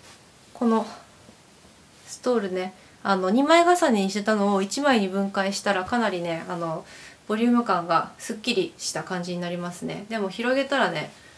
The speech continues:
こんなに横幅がこれなんですよ。めちゃめちゃでかいんですよ。で、このストール、私もう使いまくって、洗いまくって、使いまくってるので、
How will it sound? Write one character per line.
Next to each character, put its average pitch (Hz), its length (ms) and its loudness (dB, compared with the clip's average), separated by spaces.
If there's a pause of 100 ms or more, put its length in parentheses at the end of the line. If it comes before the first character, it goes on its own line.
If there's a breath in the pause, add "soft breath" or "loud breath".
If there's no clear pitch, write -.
(220 loud breath)
こ 254 100 -2
ん 262 100 0
な 254 120 0
に 240 260 0
横 254 280 4
幅 381 280 8
が 349 140 6
こ 349 140 2
れ 330 80 4
な 320 140 6
ん 240 60 2
で 185 100 2
す - 140 -8
よ。 170 120 -6
め 180 120 -2
ち 262 80 -2
ゃ 269 40 0
め 269 120 -2
ち 269 80 -2
ゃ - 20 2
で 247 140 -4
か 254 120 -2
い 233 60 0
ん 196 40 -2
で 180 100 -4
す 185 140 -8
よ。 - 100 -6 (520 loud breath)
で、 196 240 4
こ 233 120 -4
の 294 140 2
ス - 80 -8
ト 330 160 2
ー - 20 4
ル、 185 420 0
私 254 300 -2
も 247 200 0
う - 20 -8
使 285 260 0
い 302 40 2
ま 302 120 0
く 311 120 -8
っ - 20 -8
て、 196 340 2
洗 208 200 4
い 240 60 2
ま 254 120 0
く 269 100 -4
っ 262 40 -6
て、 180 440 2
使 233 200 -2
い 233 60 0
ま 233 100 0
く 233 100 -10
っ - 20 -14
て - 180 2
る 175 100 0
の 165 100 -6
で、 170 340 -2